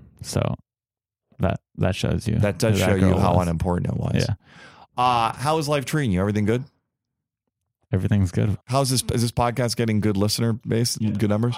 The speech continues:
Speaker 1: One of the comments was, "I cannot wait for episode two." That was on the episode one podcast. That was a comment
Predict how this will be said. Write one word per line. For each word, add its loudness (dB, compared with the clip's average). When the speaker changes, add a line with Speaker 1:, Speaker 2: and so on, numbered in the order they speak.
Speaker 1:
One 2
of -8
the -2
comments 0
was, 0
"I 2
cannot 0
wait 0
for 0
episode 0
two." 0
That 0
was 2
on 4
the 4
episode 0
one 0
podcast. -2
That -2
was -2
a 0
comment -4